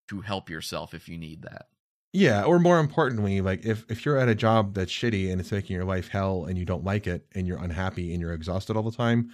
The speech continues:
Speaker 2: then maybe consider, like, putting yourself first and finding new work.
Speaker 1: Yeah.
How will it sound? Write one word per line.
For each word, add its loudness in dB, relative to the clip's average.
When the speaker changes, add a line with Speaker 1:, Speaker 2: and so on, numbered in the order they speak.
Speaker 2:
then 4
maybe 0
consider, -2
like, -6
putting 0
yourself 0
first -4
and -6
finding -4
new -6
work. -12
Speaker 1:
Yeah. -10